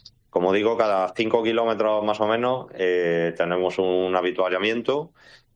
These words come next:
y que viene bastante bien, ¿no? Porque también hacemos que coincidan con las subidas y,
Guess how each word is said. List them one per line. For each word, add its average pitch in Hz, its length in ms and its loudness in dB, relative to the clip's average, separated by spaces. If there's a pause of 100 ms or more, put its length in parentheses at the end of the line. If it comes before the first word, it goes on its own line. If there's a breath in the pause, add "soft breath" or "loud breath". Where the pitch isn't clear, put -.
(140)
y 85 800 0
que 85 140 2
viene 92 280 0
bastante 85 440 0
bien, 87 240 0
¿no? 95 140 -2
Porque 82 600 0
también 85 460 -4
hacemos 92 460 -4
que 92 100 0
coincidan 90 540 -2
con 87 180 0
las 85 160 -2
subidas 107 800 -2
y, 73 300 -10